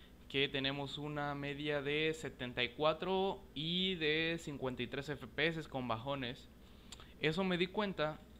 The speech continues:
y estuve investigando por qué me pasaba. Me percaté que en este video en específico los controladores de A M D no los tenía instalados. ¿Por qué? Porque había instalado la última versión, que por cierto,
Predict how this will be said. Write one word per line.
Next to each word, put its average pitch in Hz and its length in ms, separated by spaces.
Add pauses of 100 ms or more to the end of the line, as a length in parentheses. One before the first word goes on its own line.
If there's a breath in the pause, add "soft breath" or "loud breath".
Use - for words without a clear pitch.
(760)
y 175 520
estuve 170 300
investigando 156 720 (160)
por 120 240
qué 143 100
me 156 100
pasaba. 135 520 (300)
Me 131 160
percaté 143 680 (500 loud breath)
que 127 160
en 131 140
este 202 280
video 175 320
en 170 80
específico 135 800 (800 loud breath)
los 147 220
controladores 135 720
de 131 80
A 127 80
M 131 180
D 123 120
no 123 140
los 123 160
tenía 127 200
instalados. 113 800
¿Por 120 220
qué? 151 180
Porque 143 240
había 123 160
instalado 139 500
la 131 120
última 123 340
versión, 127 420 (140)
que 147 100
por 131 240
cierto, 147 500